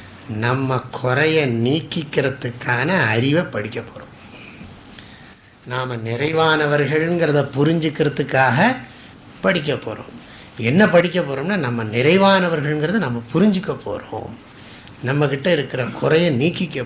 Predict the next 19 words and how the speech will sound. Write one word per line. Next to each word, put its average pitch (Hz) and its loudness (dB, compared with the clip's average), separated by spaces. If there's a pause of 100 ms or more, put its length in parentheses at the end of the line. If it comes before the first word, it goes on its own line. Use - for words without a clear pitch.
போறோம். - -10 (600)
மத்தவங்கள 170 4
குறையோட 175 4
பார்க்கறதையும் 156 4
நீக்கிக்க 147 -4
போறோம். - -10 (840)
நான் 143 0
தோஷமுடையவன்கிற 185 2
எண்ணத்தையும் 190 0
நீக்கிக்க 175 0
போறேன். 151 -2 (640)
அதை 147 0
நீக்கிக்கிறதுனால 196 0
எனக்கு 175 -2
என்ன 190 -2
சௌகரியம்னு 175 2
கேட்டா, 127 -2 (520)
யாரையுமே 160 0
தோஷமானவர்களா 147 -2